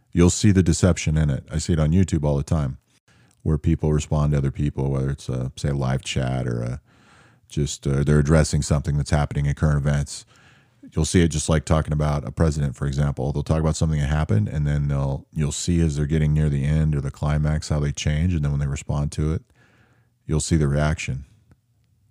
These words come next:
At a minimum, you'll see an emotional bias in somebody who can't make conscious decisions very well, but more than likely, you'll see signs of deception that they're putting on a show. I see that all the time. And I use that as a simple example because no matter what anybody says, for most people, things like YouTube and social media,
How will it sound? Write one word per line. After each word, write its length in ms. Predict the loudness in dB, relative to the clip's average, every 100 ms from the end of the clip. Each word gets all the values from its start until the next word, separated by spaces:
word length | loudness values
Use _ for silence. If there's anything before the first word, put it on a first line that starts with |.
| _ _ _
At 140 | 0 4
a 20 |
minimum, 360 | 6 6 4 2
you'll 100 | 0
see 180 | 0
an 80 | 2
emotional 380 | 2 0 0 -2
bias 460 | 0 2 2 -2 -8
in 60 |
somebody 280 | -6 -4 -2
who 60 | -2
can't 240 | -2 -2
make 140 | -4
conscious 380 | -4 -6 -4 -8
decisions 440 | -10 0 2 2 -2
very 160 | -4
well, 280 | -2 -4 -4 -8 -20 _ _ -12
but 80 | 0
more 200 | 6 6
than 80 | 6
likely, 360 | 6 4 2 2
you'll 120 | 0
see 160 | 0
signs 360 | -2 -2 -2 -4
of 60 | -8
deception 480 | -4 -4 -4 -6
that 120 | -6 -6
they're 80 |
putting 240 | -4 -4 -2
on 120 | -4
a 40 |
show. 380 | -6 -4 -4 -4 -12 _ _ _ _ _ -12
I 120 | -12
see 180 | -10 -10
that 140 | -10
all 160 | -6 -6
the 80 | -4
time. 340 | -6 -8 -8 -16 _ _ _ _ _ _ _ _ _ _ _ _ _
And 60 | 4
I 60 | 6
use 280 | 8 6
that 160 | 6 4
as 140 | 2
a 80 | -2
simple 280 | -2 0 -2
example 380 | 0 0 0 -2
because 260 | -4 -2
no 80 | 0
matter 160 | 2 4
what 160 | 2
anybody 280 | 2 0 -2
says, 340 | -2 -2 -2 -4
for 160 | -6
most 320 | 0 2 2
people, 380 | 4 2 2 -4
things 260 | -4 -4 -4
like 120 | -4
YouTube 320 | -4 -2 -2
and 120 | -2
social 260 | -4 -6 -4
media, 400 | -2 0 0 -2